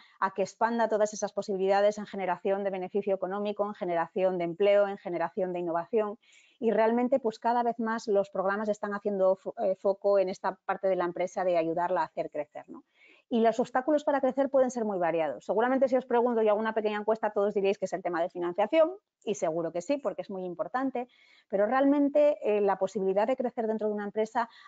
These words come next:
a veces tiene un componente no tan puramente económico, ¿no? La financiación debe de ser un acompañamiento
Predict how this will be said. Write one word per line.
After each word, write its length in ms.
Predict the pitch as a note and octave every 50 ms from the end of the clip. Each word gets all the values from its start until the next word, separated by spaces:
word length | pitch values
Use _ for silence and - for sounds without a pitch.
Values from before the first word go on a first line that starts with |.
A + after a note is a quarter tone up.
| -
a 80 | - F#3+
veces 240 | G#3 A3+ - C4 -
tiene 160 | - C4 B3+
un 80 | B3+ A#3+
componente 680 | A#3 A3+ G#3+ A3 G#3+ G#3+ A3 A3 A3 A3 A#3+ A#3 A#3+ - _ _ _
no 280 | - A#3 B3+ C4 B3 -
tan 420 | - B3 A#3+ A#3 A3 G#3 A3+ - _ -
puramente 420 | B3 A#3 A3 G#3+ G3+ G3+ G3 G3
económico, 580 | F3 - - F3+ F3+ F3 D#3+ D#3+ D#3 - - F3
¿no? 120 | G3 A3+
La 160 | C4+ B3+ A3
financiación 760 | - A#3+ G3+ F#3+ G3 F3+ F#3+ F3+ - - C4+ C4+ C#4 C4+ B3+
debe 160 | G#3+ A#3 B3
de 100 | A#3+ B3
ser 140 | A#3+ - A#3 A3+
un 120 | A3 G#3+
acompañamiento 800 | G#3 - G#3 G3+ G3 G3+ G3 G3 G3+ G#3+ A#3 A#3+ A#3 C4 B3+